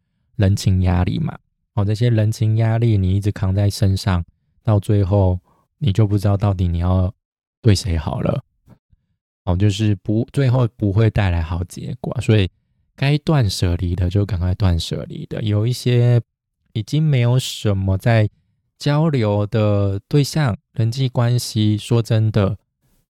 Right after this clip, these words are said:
可以就是淡入对彼此的生活了。好，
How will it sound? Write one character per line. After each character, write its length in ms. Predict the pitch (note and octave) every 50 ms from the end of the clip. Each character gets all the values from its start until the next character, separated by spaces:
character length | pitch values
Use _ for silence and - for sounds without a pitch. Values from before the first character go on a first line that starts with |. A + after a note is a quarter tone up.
| _ _ _ _ _ _ _ _ _ _ _ _
可 160 | - G#2 G2+
以 120 | G2+ F#2+
就 180 | F2 - G2+ F#2+
是 360 | F#2 - - G#2 F#2+ F2+ F2+ - _ _ _ _ _ _ _ _ _ _ _ _ _ _ _
淡 200 | - G#2 F#2+ F#2+
入 240 | F#2+ G2+ G2+ G2 F#2+ F#2+ - _ _
对 180 | - G#2+ G2 F#2 - - _ _ _
彼 140 | - G2+ G#2
此 200 | A#2+ - - G#2+
的 180 | F2 G#2+ F#2 E2+
生 220 | - - G#2+ G2+
活 260 | G2+ - - - -
了。 240 | - - - - D3 - _ _ _ _
好， 220 | - - - -